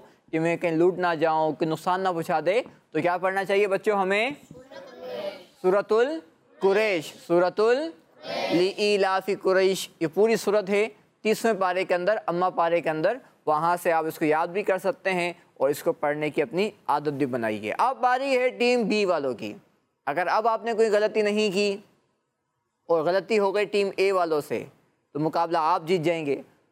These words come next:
اور اگر کسی نے کوئی غلطی نہیں کی تو مقابلہ برابر ہو جائے گا۔ لیکن اب آپ کے لیے اچھا چانس ہے۔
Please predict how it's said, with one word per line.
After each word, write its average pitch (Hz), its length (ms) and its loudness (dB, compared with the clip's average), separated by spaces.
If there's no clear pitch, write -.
اور 180 120 2
اگر 196 280 2
کسی 202 220 -2
نے 240 120 2
کوئی 233 160 2
غلطی 226 340 2
نہیں 220 340 0
کی 202 160 0
تو 151 80 -6
مقابلہ 165 540 0
برابر 175 480 2
ہو 220 120 2
جائے 208 280 0
گا۔ 208 220 2
لیکن 180 200 0
اب 247 200 2
آپ 233 220 0
کے 240 80 2
لیے 233 140 4
اچھا 214 240 -4
چانس 175 400 -2
ہے۔ 123 180 -4